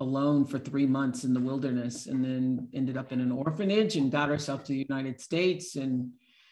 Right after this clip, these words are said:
you know, we, we just met maybe seven, eight years ago. But anyway,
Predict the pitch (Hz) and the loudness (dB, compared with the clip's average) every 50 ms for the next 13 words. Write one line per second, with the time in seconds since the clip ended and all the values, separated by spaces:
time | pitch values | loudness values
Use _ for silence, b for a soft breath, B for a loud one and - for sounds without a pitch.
0 | b b b - 214 135 127 127 127 123 127 127 123 - - - - 143 139 139 | b b b -8 -4 -2 -2 0 0 0 -2 -2 -4 -8 -10 -4 -2 -2 -2 -2
1 | - - 139 131 131 135 131 131 127 127 - 139 127 - - 139 135 131 - - | -4 -6 -4 -2 -2 -2 -2 -2 -4 -4 -6 -6 -6 -4 -2 -2 -2 -2 -2 -2
2 | 131 135 131 131 123 123 - - 135 131 143 139 139 143 - 139 139 147 147 143 | -2 -2 -2 -2 -4 -4 -2 -2 -2 0 0 0 0 -2 -2 -2 -4 -4 -4 -4
3 | 165 147 151 165 196 190 196 - - - 135 - - - 139 135 131 127 123 120 | -4 -4 -4 -4 -4 -4 -6 -10 -10 -10 -10 -10 -6 -4 -4 -2 -2 -2 -4 -6
4 | 120 | -6